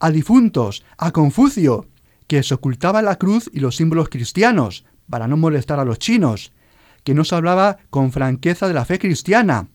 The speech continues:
Es más, que la doctrina cristiana se recortaba, se recortaba. Por ejemplo, la misma pasión de Cristo se quitaba para no asustar a los chinos, atención,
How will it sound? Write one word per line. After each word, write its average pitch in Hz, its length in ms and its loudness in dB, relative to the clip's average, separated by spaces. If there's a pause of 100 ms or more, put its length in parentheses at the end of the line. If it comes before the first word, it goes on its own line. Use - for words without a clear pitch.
(340)
Es 165 200 -4
más, 208 320 0 (240)
que 139 100 -4
la 127 80 -2
doctrina 147 340 -2
cristiana 190 400 -4
se - 180 0
recortaba, 139 920 0 (260)
se 135 300 -4
recortaba. 131 760 -2 (320)
Por 107 140 -8
ejemplo, 139 400 -2
la 143 80 0
misma 147 320 -2
pasión 151 380 -2
de 151 160 -2
Cristo 214 640 0 (460)
se - 220 -6
quitaba 208 560 4 (240)
para 120 180 -2
no 123 100 0
asustar 185 360 -2
a - 20 2
los 127 160 0
chinos, 185 480 0
atención, 127 600 -4